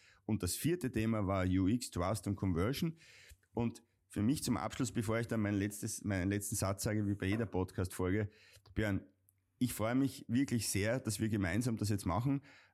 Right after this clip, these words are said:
Äh, ich denke, für die Zuhörerinnen und Zuhörer, da ist noch mehr mitzunehmen, als wir es früher schon gehabt haben. Und das war nicht wenig. Aber so aufbereitet, dass es auch wirklich für jeden verständlich ist. In diesem Sinne, vielleicht möchtest du noch ein, zwei Sätze sagen zum Abschluss?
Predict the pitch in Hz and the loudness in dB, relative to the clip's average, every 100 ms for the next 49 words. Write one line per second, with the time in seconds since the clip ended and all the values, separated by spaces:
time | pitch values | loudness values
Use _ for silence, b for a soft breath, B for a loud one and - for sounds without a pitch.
0 | - 90 98 101 98 98 98 107 107 107 | -4 0 2 0 0 -4 -2 -2 0 0
1 | 104 127 117 113 - 123 113 113 - 101 | 0 2 2 0 0 0 2 0 0 -2
2 | 107 113 117 117 104 107 117 - 113 98 | 0 0 2 2 2 2 2 0 0 2
3 | 107 95 95 98 - 123 123 120 110 104 | 2 0 0 -2 0 0 0 0 0 -2
4 | - 107 101 85 104 104 104 104 - 98 | -2 0 2 2 0 0 0 0 0 2
5 | 98 98 b b b - 90 104 123 65 | 2 0 b b b -4 0 0 0 0
6 | 104 - 104 95 95 101 104 101 90 98 | -2 0 2 0 0 2 2 2 2 0
7 | 104 101 104 92 101 98 95 92 90 123 | 0 0 2 4 4 2 0 2 2 2
8 | 120 120 - b b - 110 120 123 104 | 0 -2 -6 b b 0 2 4 2 4
9 | 123 127 110 107 110 104 113 - 123 117 | 2 2 0 0 0 0 0 2 2 2
10 | 107 101 107 110 107 104 - 117 95 113 | 0 -2 0 -2 0 -2 -2 -2 0 0
11 | 113 120 110 - 151 - | 0 0 0 -2 -2 -4